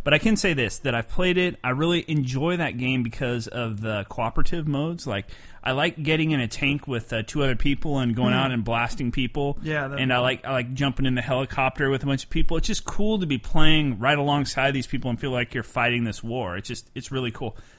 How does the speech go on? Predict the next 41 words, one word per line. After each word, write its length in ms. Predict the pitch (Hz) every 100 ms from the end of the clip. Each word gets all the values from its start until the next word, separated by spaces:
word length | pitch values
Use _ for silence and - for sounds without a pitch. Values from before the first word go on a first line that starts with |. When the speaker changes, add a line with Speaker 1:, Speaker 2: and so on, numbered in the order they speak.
| -
Speaker 1:
The 160 | 127 123
thing 240 | - 262
I 60 | 247
would 260 | 202 220
say 280 | - 226 220
is 280 | 180 147 - - -
some 220 | - 220
people 260 | 226 190 165
have 80 |
said, 280 | - 143 113 - - -
"Oh, 180 | 330 285
it's 140 | -
just 260 | 170 190 233
like 220 | 247 -
the 60 | 214
P 240 | 240 247
C 240 | - 262
game." 400 | 190 170 170 143 - _
It's 220 | - 117
not 260 | 139 143 104
just 200 | 113 117
like 160 | 113 104
the 60 |
P 200 | - 113
C 160 | - 107
game. 240 | 101 92 - - - - -
One 160 | 147
of 40 | 151
the 60 |
best 460 | 113 - 220 247 -
parts 240 | 240 220
about 240 | 214 208 -
the 60 |
P 180 | - 214
C 180 | - 214
game 240 | 185 196
for 140 | 190 175
me 180 | 180 175
was 200 | 160 131
the 120 | 120
planes. 680 | - 123 107 85 76 -